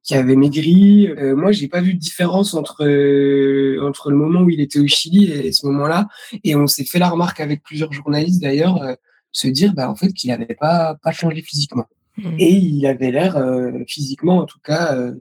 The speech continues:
Speaker 1: de se porter plutôt bien, alors qu'on sait que ça, que sa, sa détention est, est quand même assez rude.
Speaker 2: Alors, le premier jour du procès est justement consacré à la personnalité de Nicolas Zepeda. Ses parents sont appelés à témoigner à la barre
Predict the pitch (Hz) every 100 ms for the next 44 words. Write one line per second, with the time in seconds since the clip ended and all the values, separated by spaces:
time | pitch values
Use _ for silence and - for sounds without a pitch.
0 | - 135 _ _ - - - - 160 147
1 | 147 139 139 175 151 143 143 139 131 180
2 | - 135 127 - _ _ _ _ _ -
3 | 139 - 131 117 - - - - 135 139
4 | 139 135 127 180 185 143 127 135 127 -
5 | 143 156 143 - 139 - 147 135 135 120
6 | - _ - - - - 220 247 233 302
7 | 285 277 285 226 - 240 - 294 233 196
8 | - 220 220 208 196 208 - 302 311 185
9 | 175 196 190 202 190 185 240 277 214 196
10 | 196 196 190 180 185 175 180 240 - -
11 | - - - 226 262 262 214 392 - 208
12 | 185 175 196 240 226 175 185 185 190 196
13 | 175 156 175 240